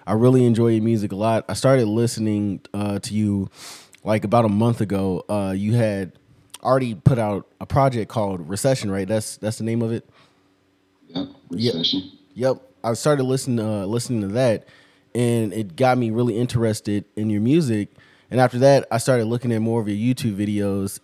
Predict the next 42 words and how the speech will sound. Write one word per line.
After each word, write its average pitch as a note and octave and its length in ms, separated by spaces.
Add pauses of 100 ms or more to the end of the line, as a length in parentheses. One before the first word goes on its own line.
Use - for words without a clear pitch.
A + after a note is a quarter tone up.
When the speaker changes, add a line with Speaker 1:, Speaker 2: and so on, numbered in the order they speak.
Speaker 1:
uh, G#2 320
and G2+ 120
your G#2 80
music A2 260
videos, G2 420
and G2+ 120
I A2+ 40
was A2+ 180
just G#2 280 (120)
looking E3 220
at A#2 140
them, A#2 140
and A2+ 140
I A#2 60
was A2 180
seeing C3 240
that G#2+ 220
how B2+ 160
much C3 300
effort C3 260
you A2 180
put, A2+ 320 (380)
not E3 200
just C#3 140
into B2 200
your A2 140
music, A#2 440 (320)
but B2 120
to, A#2+ 80
into B2 220
your G2+ 200
music A#2+ 380
videos F2+ 520
a F2 40
lot F2+ 180
of E2 60
the F2 80
time. D#2 420 (360)
Um, G2 420 (180)
and - 180
I - 40
w-, A#2 200